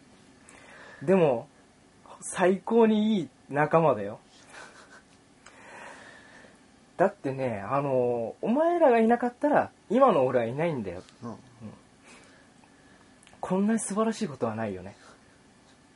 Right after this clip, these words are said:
Speaker 1: うん。俺は正直大学に入ってこんなにいい時間を過ごせるとは思ってなかった。
Speaker 2: <laughs>
Speaker 1: うん。それなりに勉強して、それなりにぶ-、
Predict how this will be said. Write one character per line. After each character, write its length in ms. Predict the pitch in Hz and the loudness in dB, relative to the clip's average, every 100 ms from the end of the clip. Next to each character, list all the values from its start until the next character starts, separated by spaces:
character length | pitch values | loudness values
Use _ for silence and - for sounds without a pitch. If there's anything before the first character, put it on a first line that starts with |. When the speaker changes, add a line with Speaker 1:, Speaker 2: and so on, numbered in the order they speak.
| - - - - - _ - 107 - _ - | -20 -20 -20 -20 -20 _ -20 -20 -20 _ 0
Speaker 1:
う 40 | |
ん。 20 | |
俺 100 | 220 | 4
は 260 | 247 240 220 | 4 2 0
正 140 | 240 | -2
直 160 | 208 139 | -4 2
大 200 | 196 247 | 4 6
学 220 | 262 277 | 2 0
に 60 | 269 | 2
入 140 | 247 | 0
っ 40 | |
て 80 | - | 0
こ 220 | 269 - | -8 -6
ん 140 | 285 320 | -6 -4
な 100 | 330 | -4
に 180 | 330 320 | 0 0
い 20 | |
い 40 | |
時 100 | 196 | 0
間 140 | 165 160 | 2 0
を 40 | |
過 120 | - | 0
ご 80 | 170 | -4
せ 100 | 208 | 0
る 80 | 175 | 0
と 100 | 123 | 0
は 60 | |
思 140 | 127 151 | 0 0
っ 20 | |
て 120 | 147 | -2
な 80 | 127 | -6
か 100 | 107 | -6
っ 40 | - | -12
た。 120 | - | -16
Speaker 2:
<laughs> 640 | - 120 - - - - | -16 -16 -14 -16 -20 -18
Speaker 1:
う 60 | 123 | -18
ん。 100 | 113 - - - | -18 -20 -20 -20
そ 180 | - 175 | -8 -4
れ 100 | 196 | -2
な 120 | 233 | 0
り 120 | 247 262 | -2 -2
に 260 | 285 220 - - _ _ _ | -2 -4 -6 -20 _ _ _
勉 260 | 156 196 214 | -2 0 0
強 180 | 220 233 | 0 0
し 40 | |
て、 80 | 185 | -2
そ 160 | 156 190 | -4 -4
れ 80 | |
な 60 | 220 | -2
り 40 | |
に 180 | 247 240 | -2 -2
ぶ-、 200 | 185 185 | -4 -6